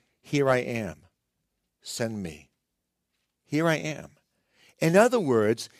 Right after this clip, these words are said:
his desire to do ministry in God's name flows from his vision upward,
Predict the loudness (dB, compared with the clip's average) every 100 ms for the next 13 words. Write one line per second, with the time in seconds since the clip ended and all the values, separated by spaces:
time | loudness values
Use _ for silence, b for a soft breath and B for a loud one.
0 | b b 8 8 4 -2 2 2 4 6
1 | 4 4 0 -4 0 0 0 2 4 4
2 | 0 -2 0 2 2 0 -2 6 8 8
3 | 4 -4 -2 -2 -6 b b -12 -4 6
4 | 8 10 8 4 -2 0 0 4 6 6
5 | 4 2 4 4 _ 4 4 4